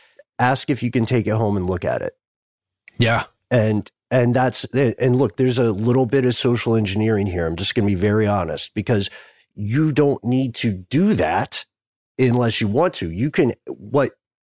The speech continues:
Speaker 1: you are looking for is the reaction of those folks when you say, "Can I take this home and look at it?" Because if
Speaker 2: Oh,
Speaker 1: they
Speaker 2: yeah.
Speaker 1: give you a hard sell,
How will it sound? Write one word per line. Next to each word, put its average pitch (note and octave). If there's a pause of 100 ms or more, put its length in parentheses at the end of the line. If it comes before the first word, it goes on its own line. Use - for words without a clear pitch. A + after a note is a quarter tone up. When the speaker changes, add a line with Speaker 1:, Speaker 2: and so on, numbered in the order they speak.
(160)
Speaker 1:
you A#2
are G#2
looking C3
for G2+
is F#2+
the G2+
reaction G2
of D#2
those F2+
folks -
when F#2
you F#2
say, F2
"Can F2+
I E2
take D#2
this D2+
home -
and A#1
look -
at B1+
it?" - (300)
Because A2
if A2+
Speaker 2:
Oh, G#2+
Speaker 1:
they B2+
Speaker 2:
yeah. A#2
Speaker 1:
give C3
you B2+
a G2+
hard B2+
sell, F#3